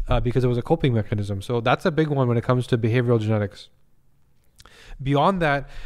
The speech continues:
there's this grazing behavior, this snacking behavior. So there's a couple of genes that lead to, uh, what we call satiety or satiation.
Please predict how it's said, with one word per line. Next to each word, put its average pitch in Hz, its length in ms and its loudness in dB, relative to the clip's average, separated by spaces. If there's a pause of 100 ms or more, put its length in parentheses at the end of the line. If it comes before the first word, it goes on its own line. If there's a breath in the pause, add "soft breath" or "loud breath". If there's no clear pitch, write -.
there's 139 200 4
this 147 160 0
grazing 139 560 0
behavior, 113 400 -2
this 110 200 -4
snacking 135 360 -2
behavior. 123 360 -2
So 107 120 -4
there's 123 160 0
a 131 60 0
couple 190 300 0
of 175 80 -2
genes 131 520 -4 (600 soft breath)
that 127 560 0
lead 139 540 -2
to, 117 440 0 (380 soft breath)
uh, 117 300 0
what 127 160 -2
we 127 100 0
call 131 200 0
satiety 131 560 0
or 104 80 -2
satiation. 110 640 -4